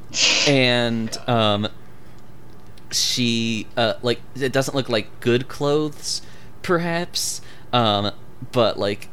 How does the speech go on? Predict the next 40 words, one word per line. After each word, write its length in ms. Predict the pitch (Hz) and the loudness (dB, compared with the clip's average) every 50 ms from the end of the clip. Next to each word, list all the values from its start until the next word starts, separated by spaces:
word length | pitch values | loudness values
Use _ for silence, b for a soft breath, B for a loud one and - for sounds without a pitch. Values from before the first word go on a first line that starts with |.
| - - | -4 0
a-, 120 | 113 117 - | 2 2 2
again, 340 | - 117 107 110 101 98 90 - | 2 2 2 2 0 0 0 -4
she 180 | - - 127 | -4 -2 0
looks, 240 | 117 123 113 - - | 0 0 0 0 0
like, 220 | 110 104 85 73 - | -2 -2 -2 0 0
less 220 | 107 104 - - | 0 0 0 -2
foresty, 480 | - - 110 101 104 - - - 120 107 | -2 0 0 0 0 0 -2 -2 -2 -2
and 80 | 101 110 | -2 -2
this 100 | 101 - | -2 0
is 60 | - | 2
also 260 | 127 117 - - - | 2 2 2 0 -4
the 60 | 107 - | -4 -4
first 200 | - 120 - - | -2 -2 0 0
time 180 | 110 101 101 | 0 0 0
you've 180 | 101 104 107 - | -2 -4 -4 -2
seen 340 | - - 117 104 101 95 92 | -2 -2 0 0 0 -2 -4
her 360 | - - - - 120 110 104 | -6 -6 -4 -2 0 0 0
out 160 | 98 95 92 | 0 -2 -2
of 200 | 92 - - - | -4 -8 -8 -10
the 60 | - - | -10 -8
forest. 520 | - - - - - - - - - - B B B B B B B B B - | -8 -6 -6 -6 -8 -8 -10 -10 -10 -10 B B B B B B B B B 0
And 500 | 120 113 110 107 101 101 104 104 - - - | 2 4 4 4 4 4 2 -2 -6 -4 0
she, 520 | - - - 127 123 117 113 110 104 98 - | 2 2 2 2 0 0 -2 -2 -2 -2 -2
uh, 240 | - 110 104 101 95 | 0 0 2 2 0
looks 340 | - - 107 139 135 - - | 0 0 -2 -2 0 2 2
up 200 | 147 127 - - | 2 0 0 -4
from 580 | - - - - 123 113 113 107 107 104 92 - | -12 -10 -4 -2 -2 0 0 0 -2 -4 -6 -8
the 60 | - | -8
person 540 | - - 131 120 - - 107 107 104 95 98 | -4 -4 -4 -4 -4 -4 -4 -4 -4 -6 -6
she 200 | - - 120 110 | -6 -4 -4 -4
was 140 | 101 101 - | -4 -4 -4
talking 320 | - 110 104 - - 101 | -4 -4 -4 -4 -4 -6
to, 300 | - - 98 95 92 87 - B B B B B B | -6 -4 -4 -4 -4 -6 -8 B B B B B B
and 320 | - 110 107 101 98 101 101 | 2 2 2 2 2 0 -2
she 460 | - - 104 107 104 101 98 - - - - - | -2 -2 0 0 0 0 -2 -4 -6 -10 -10 -8
turns 380 | - - 131 113 110 104 - 123 | -4 -2 -2 -2 -2 -2 -2 -2
and 240 | - 113 113 107 107 | -2 0 0 0 0
looks 280 | 107 104 - - - | -2 -2 -4 -6 -6
at 140 | 98 92 - | -4 -4 -4
you 480 | - 98 98 95 92 90 85 85 87 | -4 -2 -2 -2 -2 -4 -4 -6 -8